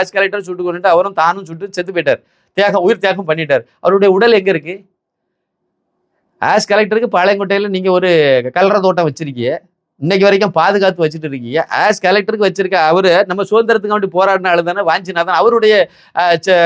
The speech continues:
வ-, பிணம் எங்க இருக்கு? அவருடைய பிணத்தை எங்க புதைச்சிருக்காங்க? அவர் கல்லறத்துக்குள்ள எங்க இருக்கு?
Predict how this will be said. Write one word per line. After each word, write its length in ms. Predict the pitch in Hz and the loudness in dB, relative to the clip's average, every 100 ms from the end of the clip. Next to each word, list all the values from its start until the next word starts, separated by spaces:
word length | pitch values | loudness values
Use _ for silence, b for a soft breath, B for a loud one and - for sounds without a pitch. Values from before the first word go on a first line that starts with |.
| 165 | 4
வ-, 320 | 165 165 160 | 4 4 0
பிணம் 320 | 143 202 226 196 | -2 0 0 -2
எங்க 100 | 190 | -2
இருக்கு? 220 | 185 160 214 | -2 0 2
அவருடைய 280 | 190 196 190 | 2 2 0
பிணத்தை 280 | 180 202 185 | 0 0 -2
எங்க 180 | 185 - | -2 -2
புதைச்சிருக்காங்க? 580 | 170 190 208 180 165 196 | 0 -2 -2 -4 -2 0
அவர் 140 | 180 | 0
கல்லறத்துக்குள்ள 580 | 175 175 214 214 185 202 175 | 0 0 0 -2 -2 -2 -2
எங்க 100 | 180 | -2
இருக்கு? 260 | 175 160 | -4 -2